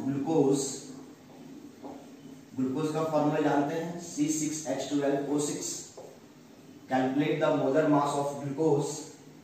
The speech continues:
and the number of atoms, and the number of atoms of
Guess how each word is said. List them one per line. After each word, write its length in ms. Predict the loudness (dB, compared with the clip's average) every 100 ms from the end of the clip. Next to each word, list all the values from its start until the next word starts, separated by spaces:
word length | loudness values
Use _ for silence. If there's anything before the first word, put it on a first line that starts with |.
| -20 -20 -20 -20 -20 -20 -20 -20 -20 -20 -20 -20 -10 -2 0
and 340 | 2 0 -2
the 120 | 0
number 360 | 2 2 4 4 4
of 180 | 4 2
atoms, 420 | 4 4 4 2 -4 -10 -14 -20 -6
and 500 | 0 4 4 2 0 -4 -10 -16 -20 -18 -14 -10 -2
the 160 | 4 6 4 2 -4 -10 -16 -20 -20 -20 -20 -20 -20 -20 -20 -20 -20 -20 -20 -10 -2
number 400 | 2 2 2 2 2 2
of 100 | 2 2 0
atoms 500 | 0 4 6 4 2 -4 -10 -14 -20 -20 -20 -20 -20 _ _ -20 -20 _ -20 -20 _ _ _ _ _ -20 -20 -20 -20 _ _ _ -20 _ _ _ _ -2
of 260 | 0 2